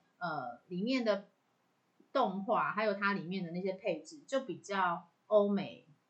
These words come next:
在喜欢使用的。我这边有个数据，大家可以参考一下。你知道我今天下载的时候，我吓到，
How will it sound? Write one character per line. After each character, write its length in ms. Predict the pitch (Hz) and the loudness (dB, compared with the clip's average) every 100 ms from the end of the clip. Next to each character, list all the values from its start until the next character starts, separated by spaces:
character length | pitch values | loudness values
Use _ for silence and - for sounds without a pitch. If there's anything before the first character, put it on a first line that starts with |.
| _ - | _ -2
在 180 | 208 | -2
喜 320 | 196 - 143 139 | -2 -6 -8 -6
欢 240 | 175 175 | -6 -4
使 200 | - 139 | -8 -8
用 280 | 156 160 - | -4 -2 -4
的。 100 | - | -6
我 100 | 175 | -4
这 140 | 196 294 | -2 0
边 120 | 311 | 0
有 80 | 170 | 0
个 120 | 170 | -2
数 300 | - 240 185 | -2 -2 -2
据， 400 | 202 170 139 - | -2 -4 -4 -6
大 220 | - 220 226 | 2 4 4
家 60 | |
可 80 | 226 | 0
以 80 | 170 | -2
参 260 | 190 175 | -2 -2
考 180 | 196 - | -2 -4
一 40 | - | -4
下。 200 | 147 - - - | -8 -8 -14 0
你 80 | |
知 60 | 247 | 6
道 100 | 349 | 6
我 60 | 202 | 6
今 120 | 254 | 4
天 80 | 277 | 2
下 300 | - 247 196 | 4 4 4
载 160 | 147 | 0
的 40 | 180 | 0
时 80 | |
候， 60 | 208 | 0
我 60 | - | 0
吓 380 | - 214 151 | -4 -6 -6
到， 360 | 156 160 - | -6 -8 -8